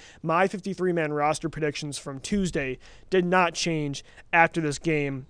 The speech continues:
And really the biggest takeaway from the Eagles today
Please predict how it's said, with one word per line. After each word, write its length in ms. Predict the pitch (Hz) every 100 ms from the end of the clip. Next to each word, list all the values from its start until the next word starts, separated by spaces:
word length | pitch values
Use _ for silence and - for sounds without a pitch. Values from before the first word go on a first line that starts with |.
| -
And 480 | 170 156 156 143 -
really 280 | 175 254 339
the 80 | 214
biggest 360 | 175 254 262
takeaway 460 | - 240 233 185 151
from 140 | 175
the 100 | 160
Eagles 380 | 170 247 208 156
today 400 | - 156 135 139